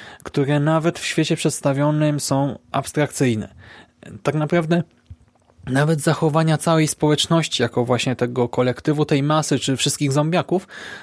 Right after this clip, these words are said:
są bez sensu. Widzimy po prostu, społeczność robi to, zombiaki robią to i się zastanawiamy, no dobra, ale dlaczego? <laughs> No ale przecież to, to, to tak być nie powinno, no. No ale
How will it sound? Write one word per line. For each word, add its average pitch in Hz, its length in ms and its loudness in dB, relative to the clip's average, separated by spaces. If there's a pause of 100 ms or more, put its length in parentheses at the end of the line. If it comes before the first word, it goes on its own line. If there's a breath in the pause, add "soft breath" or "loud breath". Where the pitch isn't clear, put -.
(200 loud breath)
są 175 240 0
bez 202 180 0
sensu. 139 380 -2 (100)
Widzimy 185 360 2
po 143 100 -4
prostu, - 320 -4
społeczność 147 460 0
robi 117 220 0
to, 160 120 -2
zombiaki 131 420 -2
robią 113 260 -2
to 160 180 0 (420 loud breath)
i - 60 -4
się 147 120 0
zastanawiamy, 156 500 2
no 160 100 2
dobra, 117 240 2
ale 120 160 2
dlaczego? 110 440 0
<laughs> - 60 -8 (1200 loud breath)
No - 140 0
ale 143 180 2 (380)
przecież 170 300 -2
to, 208 180 2
to, - 200 -14 (520 loud breath)
to 208 80 4
tak 220 160 0
być 220 200 0
nie 220 120 -2
powinno, 117 560 0
no. 127 160 -2 (1200 loud breath)
No 170 240 -4
ale 208 400 0